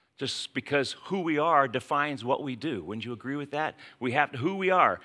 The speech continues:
Our identity shapes, shapes our work, not the other way around. So we need to know who we are. And, you know, that's a big question that a lot of people are asking these days individually, right? Who am I? Counselors are, are, uh,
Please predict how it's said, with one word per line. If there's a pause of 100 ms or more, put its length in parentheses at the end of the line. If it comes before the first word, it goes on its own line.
(100)
Our
identity
shapes, (340)
shapes
our
work, (140)
not
the
other
way
around. (400)
So
we
need
to
know (220)
who
we
are. (200)
And,
you
know,
that's
a
big
question
that
a
lot
of
people
are
asking
these
days
individually,
right?
Who
am
I?
Counselors
are, (400)
are,
uh,